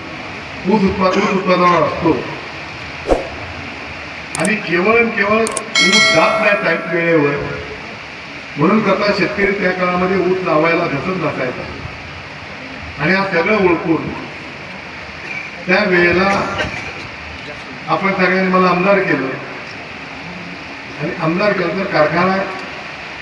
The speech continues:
आपल्या सगळ्यांच्या, माझ्या तर तुमच्या सगळ्यांच्या सोयीसाठी म्हणून आपण उभा केला. उभा करताना कारखाना आपण साडेबाराशेचा केला,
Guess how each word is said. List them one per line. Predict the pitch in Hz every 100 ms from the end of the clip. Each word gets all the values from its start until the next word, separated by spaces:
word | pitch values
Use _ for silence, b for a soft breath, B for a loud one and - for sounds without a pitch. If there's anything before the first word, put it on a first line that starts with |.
| - - -
आपल्या | - 208 220
सगळ्यांच्या, | 196 196 190 185 160
माझ्या | 151 175
तर | 185 220 233
तुमच्या | 220 196 196
सगळ्यांच्या | 185 180 175 185
सोयीसाठी | 165 165 160 156 156
म्हणून | 139 131 113 - - - - - - - - - - -
आपण | 143 170 170
उभा | 139 175
केला. | 160 135 135 - - - - - - - - - - - - - -
उभा | 151
करताना | 196 202 190 202 202 208 208
कारखाना | 190 170 175 190 202 208 - - - - - - - - - - - - - - - - - - - - - - - - - - - 170
आपण | 226 -
साडेबाराशेचा | 170 170 220 220 214 196 196 185
केला, | 165 135